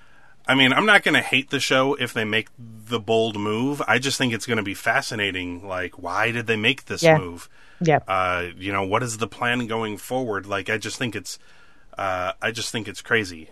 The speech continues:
Speaker 1: Uh, you know, maybe they'll reach the point where they have on The Walking Dead. Like, they've reached a point for me on Walking Dead where, uh, I would, I would not be upset if Rick Grimes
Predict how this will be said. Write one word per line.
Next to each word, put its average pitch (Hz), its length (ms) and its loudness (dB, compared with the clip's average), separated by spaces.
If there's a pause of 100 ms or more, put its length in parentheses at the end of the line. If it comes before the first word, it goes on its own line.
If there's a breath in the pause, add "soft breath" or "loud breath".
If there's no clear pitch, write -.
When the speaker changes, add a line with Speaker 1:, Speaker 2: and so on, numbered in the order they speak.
(120)
Speaker 1:
Uh, 101 280 0
you 165 100 -2
know, 196 100 2
maybe 185 280 0
they'll 185 160 -4
reach 180 260 -8
the 180 80 -2
point 170 240 -6
where 156 120 0
they 156 100 0
have 151 300 2
on 147 100 2
The 143 80 0
Walking 139 380 -2
Dead. 135 200 0 (380 soft breath)
Like, 131 240 2
they've 175 200 2
reached 180 260 -4
a 143 60 0
point 156 280 2
for - 80 -6
me 135 140 2
on 107 140 2
Walking 107 420 -2
Dead 110 240 2
where, 95 420 -2 (640)
uh, 101 360 4 (120)
I 127 220 -4
would, 123 380 -2 (1700)
I 135 120 6
would 139 160 0
not 117 280 0
be 113 100 -4
upset 110 280 -4
if 92 140 -6
Rick 107 160 -4
Grimes 98 480 -4